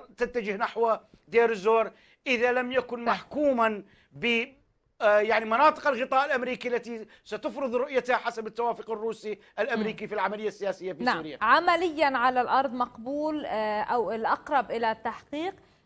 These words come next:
Speaker 2: آه، الطرح الذي قلته، آه، دكتور محمد، أنه أن يكون هناك حصة للنظام وحصة للمعارضة ب-، آه، بدير الزور، وما السيناريوهات الأخرى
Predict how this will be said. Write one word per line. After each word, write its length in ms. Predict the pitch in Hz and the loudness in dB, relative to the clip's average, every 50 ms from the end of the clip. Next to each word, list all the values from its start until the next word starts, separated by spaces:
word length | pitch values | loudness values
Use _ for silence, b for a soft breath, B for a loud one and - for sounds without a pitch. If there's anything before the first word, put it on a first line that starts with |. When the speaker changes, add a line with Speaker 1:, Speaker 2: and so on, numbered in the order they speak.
| b - | b -4
Speaker 2:
آه، 100 | 202 214 | -2 -2
الطرح 340 | 202 - 269 269 262 262 - | 0 0 0 0 0 -2 -2
الذي 240 | 233 233 226 208 226 | -2 -2 -2 -2 -2
قلته، 560 | - - 269 269 262 - 254 233 220 208 190 | -2 -2 -2 -2 -2 -2 0 0 2 2 2
آه، 260 | 190 190 190 190 196 | 2 2 2 2 0
دكتور 380 | 196 214 214 - - 240 233 226 | -2 -4 -4 -2 -2 -2 -2 -2
محمد، 520 | 226 - 240 254 269 277 277 285 - - | -4 -2 -2 -2 0 0 0 -2 -2 -2
أنه 260 | 226 233 226 208 202 | -4 -4 -2 0 0
أن 100 | 226 233 | 0 -2
يكون 300 | 240 233 240 262 277 262 | -2 -4 -2 -2 -2 -2
هناك 320 | 240 240 233 233 233 - 226 | -2 -2 -2 -2 -4 -4 -6
حصة 380 | - 269 262 - - 254 214 | -6 -6 -6 -4 -2 -2 -2
للنظام 580 | 208 208 208 214 214 202 208 240 247 240 220 214 | -2 -2 -4 -6 -6 -4 -2 -2 -2 0 0 -2
وحصة 460 | 240 - - 302 - - - 240 208 | 0 2 2 0 0 0 0 -2 0
للمعارضة 800 | 208 208 208 208 202 190 214 226 226 220 208 202 202 208 208 214 208 B B B B B B | 0 -2 -2 -2 0 0 2 2 2 2 0 0 2 0 0 0 -2 B B B B B B
ب-، 420 | 190 - 240 233 233 226 226 220 214 | -6 -4 -4 -2 -2 -2 0 0 0
آه، 280 | - 170 202 196 190 190 | 0 0 0 0 0 0
بدير 380 | 185 196 190 196 233 233 226 | 0 -2 0 0 0 0 0
الزور، 520 | 226 220 180 196 233 233 247 294 330 311 - | 0 -2 -2 -2 2 4 4 4 2 2 2
وما 360 | 214 233 233 240 254 285 311 330 | 2 4 4 4 4 2 2 0
السيناريوهات 760 | 320 - 311 277 254 262 247 262 254 247 254 277 269 269 | -2 -4 -6 -2 -2 -2 0 0 0 0 2 0 0 0
الأخرى 540 | 262 208 170 262 - - 269 233 214 196 185 | -2 -2 -2 -4 -4 -4 -2 0 0 0 0